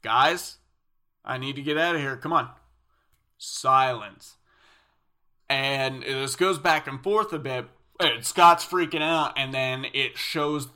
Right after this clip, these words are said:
the rooftop again, and surrounding the equipment is falling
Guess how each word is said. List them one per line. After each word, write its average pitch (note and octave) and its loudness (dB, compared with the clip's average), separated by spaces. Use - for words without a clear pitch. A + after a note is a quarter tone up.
the C3+ -6
rooftop D3 2
again, C#3+ -4
and C3 -6
surrounding E3 -2
the D3+ -6
equipment C3 -6
is B2 -6
falling A#2 -6